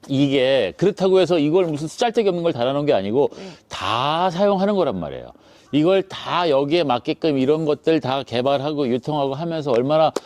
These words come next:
Speaker 1: 오랜 시간 여기에 노하우를 녹였겠어요. 자, 오케이. 그렇게 돼서 이제 하나 설명을 드릴게요.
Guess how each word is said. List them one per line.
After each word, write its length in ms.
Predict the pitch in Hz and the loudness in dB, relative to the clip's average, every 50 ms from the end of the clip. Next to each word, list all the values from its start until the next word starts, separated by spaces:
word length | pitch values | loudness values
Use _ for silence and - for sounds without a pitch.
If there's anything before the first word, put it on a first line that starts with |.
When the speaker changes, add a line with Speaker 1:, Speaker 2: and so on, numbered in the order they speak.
| - - - | -12 -10 -4
Speaker 1:
오랜 300 | - 120 131 143 160 160 | 0 2 2 4 2 0
시간 240 | 143 117 147 160 147 | 0 -2 -2 -2 0
여기에 200 | 127 120 117 131 | 0 0 0 2
노하우를 400 | 110 117 123 135 143 143 139 135 | 2 4 4 4 2 2 0 0
녹였겠어요. 500 | 120 117 120 131 139 - 123 113 - 107 | 0 0 0 0 0 -2 -2 -4 -2 -4
자, 140 | 92 104 95 | -2 -2 -2
오케이. 260 | 101 127 - 147 117 | -2 0 0 -2 -2
그렇게 300 | 90 - 135 127 170 160 | -2 -2 -2 -2 -2 -2
돼서 640 | 120 - 117 123 117 131 139 113 117 139 151 127 92 - - - - - - - - - - _ - | -2 -2 -2 -2 0 0 0 0 2 2 0 0 -2 -4 -8 -16 -20 -20 -20 -20 -20 -20 -20 _ -6
이제 160 | - 117 131 | -2 0 0
하나 280 | 131 156 180 190 170 147 | 0 0 0 0 -2 0
설명을 260 | 147 196 196 190 170 | -2 -2 0 0 0
드릴게요. 640 | - 143 151 156 - 160 139 120 113 120 156 226 | 0 0 0 2 2 2 2 4 4 2 0 -2